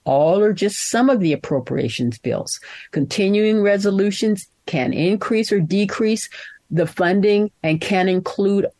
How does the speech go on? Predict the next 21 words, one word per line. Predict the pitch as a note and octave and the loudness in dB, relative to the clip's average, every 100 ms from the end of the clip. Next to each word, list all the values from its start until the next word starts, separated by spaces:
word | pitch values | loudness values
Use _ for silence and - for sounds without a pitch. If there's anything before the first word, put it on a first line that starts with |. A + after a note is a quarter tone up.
| - | -2
anomalies | F3 F3+ F#3+ G#3 A#3+ C4 B3 D#3+ C3 C3+ D3+ - - - | 0 2 2 2 2 4 4 2 0 -2 -4 -12 -14 -2
which | E3+ E3 | -2 0
adjust | D#3+ C3 E3+ F3+ - | -2 0 0 0 -4
spending | - F3 E3+ F3 E3+ | -2 0 2 2 2
in | D#3+ | 0
certain | D#3+ - F#3+ - F3 | -2 -2 -2 0 -2
accounts | - D#3+ - G#3 D#3+ D#3 - | -2 -4 -2 -2 0 -2 -8
to | - E3 | -4 -2
avoid | C#3+ D#3+ D#3 C#3+ - | 0 0 0 -2 -4
technical | - F#3 - E3 E3+ D#3+ | -4 -4 -2 -4 -2 -2
or | C#3 | 0
administrative | - D#3+ E3 D#3+ D#3+ D3 - | 0 0 0 -2 -2 -2 -4
problems | - F3+ E3+ C#3+ - | -2 -2 0 -2 -4
caused | - C#3+ C#3+ - | -4 -2 -2 -4
by | C#3 B2 B2 - - - | -4 -4 -6 -12 -18 -4
continuing | E3 D3+ - G#3 F#3 F3 E3 | -2 -2 -2 0 2 2 0
funding | E3 D#3 D3 C#3+ C3 | -2 -2 0 0 0
at | C3+ | -2
the | C3 | -6
current | - - G3+ F#3 | -6 -2 0 0
level | C#3+ C3+ C3 C#3 | -2 -2 0 -2